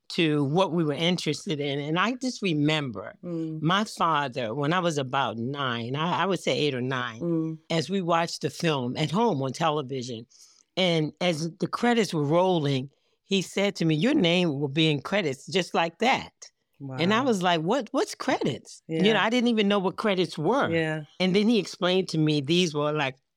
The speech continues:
Speaker 1: all the names of the people and the jobs that they performed on the film to make
Speaker 2: Wow.
Speaker 1: the film.
Speaker 2: Yeah.
Speaker 1: And of course, unknowingly to me at that time, my dad had planted a seed
Speaker 2: Mm.
Speaker 1: that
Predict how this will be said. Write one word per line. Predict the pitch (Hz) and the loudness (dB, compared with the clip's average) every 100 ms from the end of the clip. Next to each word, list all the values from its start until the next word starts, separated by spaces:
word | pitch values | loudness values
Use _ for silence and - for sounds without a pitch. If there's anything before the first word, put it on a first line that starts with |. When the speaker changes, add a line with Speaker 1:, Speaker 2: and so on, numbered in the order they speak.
| _ | _
Speaker 1:
all | 160 165 180 | -2 2 2
the | 190 | 2
names | 180 165 165 165 170 160 | 2 2 4 2 2 0
of | 156 | -6
the | 139 | -8
people | - - 175 156 127 123 127 - - - | -8 -4 -4 -4 -6 -6 -8 -18 -20 -4
and | 160 | 0
the | 143 | 0
jobs | 131 156 151 147 151 | 0 0 2 0 0
that | 160 151 | -2 0
they | 147 | -2
performed | - - - 190 147 139 | -2 -6 0 2 2 -2
on | 151 143 139 | -4 -4 -4
the | |
film | - 254 254 131 143 | 0 2 2 -2 -6
to | 190 | 0
make | 220 311 | 2 2
Speaker 2:
Wow. | 139 | -2
Speaker 1:
the | |
film. | 135 135 104 101 _ | -4 -4 -6 -10 _
Speaker 2:
Yeah. | 160 156 151 - | -4 -4 -6 -2
Speaker 1:
And | 226 196 | 2 2
of | 160 | 2
course, | 285 262 185 - - | 2 4 2 -2 -4
unknowingly | 185 180 196 233 226 185 165 151 | 2 4 4 4 4 4 4 2
to | 175 | 2
me | 160 160 | 4 4
at | 147 127 | 2 2
that | 185 226 | 0 -2
time, | - 143 113 107 131 _ _ _ _ _ | -6 -10 -10 -14 -20 _ _ _ _ _
my | 165 180 | -2 0
dad | 156 175 165 | 2 2 2
had | 160 - | -2 -2
planted | 185 165 147 135 | 0 0 0 -4
a | |
seed | 131 - 185 170 135 123 - _ - | -8 -2 2 2 0 -6 -14 _ -10
Speaker 2:
Mm. | 180 143 | -4 0
Speaker 1:
that | 143 127 | 0 -2